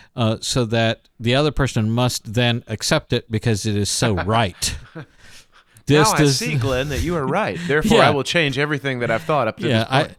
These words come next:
Speaker 1: I am inclined to disagree with you, but I know there's a Bible verse behind it. Therefore, I will fully accept everything that you're saying because I have no choice.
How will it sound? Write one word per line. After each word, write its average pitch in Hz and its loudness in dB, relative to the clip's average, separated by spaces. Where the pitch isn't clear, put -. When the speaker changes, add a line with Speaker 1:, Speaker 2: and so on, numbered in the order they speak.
Speaker 1:
I 165 4
am 170 4
inclined 208 2
to 196 2
disagree 175 2
with 175 0
you, 127 0
but 139 0
I 143 4
know 185 2
there's 165 2
a 151 2
Bible 190 2
verse 123 0
behind 123 0
it. - -10
Therefore, 185 0
I 165 2
will 170 0
fully 233 2
accept 185 0
everything 170 0
that 175 -4
you're 190 2
saying 170 0
because 160 0
I 147 2
have 139 2
no 143 2
choice. 87 -2